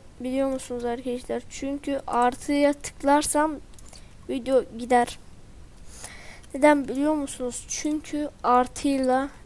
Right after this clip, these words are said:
e, başlatma tuşunu koydum. Kısa yol tuşu yani. Onun için gider arkadaşlar.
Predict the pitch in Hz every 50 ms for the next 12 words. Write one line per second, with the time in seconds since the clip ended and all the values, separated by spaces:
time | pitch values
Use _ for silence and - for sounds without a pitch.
0 | - - 240 233 240 240 233 233 233 233 226 226 - - - 247 247 240 - -
1 | 254 254 262 - 262 262 - - 254 - - 247 240 240 - 254 240 247 240 269
2 | 285 302 - - - - - - - 262 262 254 247 247 - - - - 254 233
3 | 233 226 226 233 262 277 302 - - - - - - - - - - - - 254
4 | 254 254 247 - - 277 277 262 254 240 247 247 240 240 233 233 - - 233 226
5 | 233 - - -